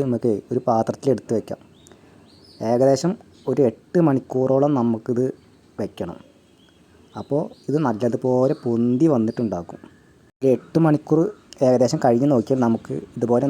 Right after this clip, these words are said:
നല്ലതുപോലെ പൊന്തി വന്നിട്ടുണ്ടാകും. ഇനി നമുക്ക് ഗ്യാസ് കത്തിച്ചിട്ട് അതിൽ കുറ്റിച്ചെമ്പ് വെക്കുക. ആ കുറ്റിച്ചെമ്പിൽ കുറച്ച് വെള്ളം ഒഴിക്കുക. എന്നിട്ട് അതിൻ്റെ മേലെ നമുക്കൊരു പാത്രം വെക്കാം. ഈ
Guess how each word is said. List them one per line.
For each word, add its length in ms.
നല്ലതുപോലെ 640
പൊന്തി 420
വന്നിട്ടുണ്ടാകും. 640
ഇനി 180
നമുക്ക് 300
ഗ്യാസ് 380
കത്തിച്ചിട്ട് 440
അതിൽ 180
കുറ്റിച്ചെമ്പ് 520
വെക്കുക. 240
ആ 120
കുറ്റിച്ചെമ്പിൽ 480
കുറച്ച് 320
വെള്ളം 300
ഒഴിക്കുക. 260
എന്നിട്ട് 300
അതിൻ്റെ 320
മേലെ 200
നമുക്കൊരു 360
പാത്രം 460
വെക്കാം. 280
ഈ 40